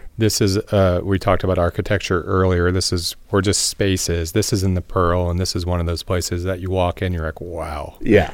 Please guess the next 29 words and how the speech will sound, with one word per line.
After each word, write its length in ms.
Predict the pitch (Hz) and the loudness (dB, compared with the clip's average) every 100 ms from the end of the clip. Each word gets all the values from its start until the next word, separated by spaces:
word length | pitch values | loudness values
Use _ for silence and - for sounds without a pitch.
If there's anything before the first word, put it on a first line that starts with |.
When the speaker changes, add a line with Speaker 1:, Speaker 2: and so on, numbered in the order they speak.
| - | 0
Speaker 1:
<laughs> 100 | 95 | 2
Speaker 2:
yeah. 260 | 113 104 - | 4 4 2
Speaker 1:
It's 240 | 110 98 110 | -6 -4 0
a, 180 | 90 90 95 | 0 -2 -4
it's 160 | 92 | -4
a 60 | 95 | -4
jaw-dropping 800 | 85 90 85 87 82 85 85 80 | 0 0 0 0 -2 -2 -6 -6
place. 360 | - 82 82 | -6 -6 -6
It's 140 | 78 - | -8 -6
really, 240 | 85 82 - - | -6 -6 -10 -8
really 240 | 85 90 | -4 -4
beautiful. 480 | 82 90 85 82 78 - | -4 -6 -6 -8 -10 -2
Speaker 2:
Yeah, 200 | 131 123 | 4 6
it's 80 | 107 | 6
Speaker 1:
And 60 | 101 | 4
the 20 | |
Speaker 2:
in 60 | |
a 20 | 95 | 6
Speaker 1:
beer 160 | 101 | 6
is 80 | 87 | 4
great. 300 | 85 80 87 135 | 0 -4 -4 2
Speaker 2:
Yeah, 220 | 151 113 | 6 6
it's 140 | 98 | 2
actually 420 | - 127 - 117 | 2 2 2 2
in 80 | 104 | 2
an 120 | 98 | 2
old 240 | 101 104 - | 4 4 2
piano, 640 | - 98 110 87 80 - | -4 0 2 2 0 -2
um, 420 | 87 82 78 - | -6 -4 -6 -8